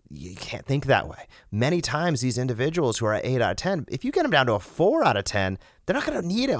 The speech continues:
or want or desire to take opioids. The pain is manageable at that point.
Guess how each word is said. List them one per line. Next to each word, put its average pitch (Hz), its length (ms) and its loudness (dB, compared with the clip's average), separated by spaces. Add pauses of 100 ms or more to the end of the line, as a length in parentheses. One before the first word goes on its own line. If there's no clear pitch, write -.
(160)
or 147 180 4
want 143 420 2
or 131 80 -2
desire 135 440 2
to 156 60 2
take 156 200 0
opioids. 127 540 2
The 117 100 -6
pain 202 320 -2
is 131 120 0
manageable 117 840 2
at 78 100 -4
that 78 220 -6
point. - 260 -10